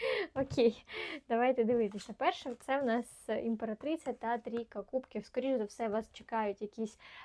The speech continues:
е, або побачення, або подружки, так, якісь вилазки з подружками на винцо, на, е, ну, знаєте, м,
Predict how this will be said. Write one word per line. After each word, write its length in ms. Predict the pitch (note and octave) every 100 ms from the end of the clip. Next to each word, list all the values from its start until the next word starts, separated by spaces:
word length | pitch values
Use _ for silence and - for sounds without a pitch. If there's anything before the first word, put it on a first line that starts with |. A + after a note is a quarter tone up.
| -
е, 40 | - A3 G#3+ G#3 G3+ A3
або 260 | A#3+ A3 D#4+
побачення, 760 | G4+ C4+ A#3 - - A#3+ A#3 A3+
або 340 | G3+ A#3 D#4
подружки, 680 | D4+ C#4+ C#4 B3 B3 - A#3+
так, 360 | B3 C4+ -
якісь 500 | A#3+ A#3 A3 A#3+ -
вилазки 800 | A3+ A3 A3 C4+ C4 A#3+ - B3+
з 60 | A#3+
подружками 720 | - B3+ A#3 A3+ - A#3 A#3
на 180 | A3+ A3+
винцо, 560 | A3 A3 - D4 D4+
на, 320 | C#4 A3 A3 G#3+ - - -
е, 680 | G#3+ G#3 G#3 G#3 G#3 G#3 G#3 -
ну, 220 | D4+ G#3+ G#3 G#3
знаєте, 560 | G#3+ B3 G3 G3 F#3+ G3+ - - _ _
м, 180 | G#3+ G#3